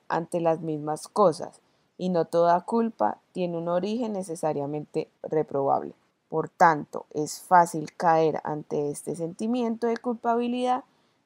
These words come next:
que choquen con la biología propia de las personas o sus intereses universales. Bueno, esto es todo por este capítulo.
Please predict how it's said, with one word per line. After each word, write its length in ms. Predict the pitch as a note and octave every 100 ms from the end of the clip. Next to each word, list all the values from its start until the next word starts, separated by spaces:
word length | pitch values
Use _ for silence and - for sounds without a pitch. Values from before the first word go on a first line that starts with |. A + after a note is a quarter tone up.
| _
que 180 | G3+ F#3+
choquen 460 | - F3+ - D#3 D3+
con 180 | - E3
la 140 | E3
biología 560 | D#3+ D#3+ D#3 D#3 D#3+ D#3
propia 460 | _ F3 F3 - D3+
de 80 |
las 160 | D#3 F3+
personas 640 | - A3+ - A3+ A3+ B3 _ _
o 100 | -
sus 240 | E3+ D#3+ E3
intereses 640 | D#3+ D#3 D#3 C#3 D#3 -
universales. 800 | C#3 D3 C#3+ - - _ - _ _ _ -
Bueno, 480 | D#3 C#3 A#2+ G3+ _ _ _ _ _ _
esto 320 | - E3+ -
es 180 | F3 -
todo 260 | - G#3 G#3+
por 140 | G3+
este 220 | F3 F3
capítulo. 560 | - F3+ G3 F3+ D3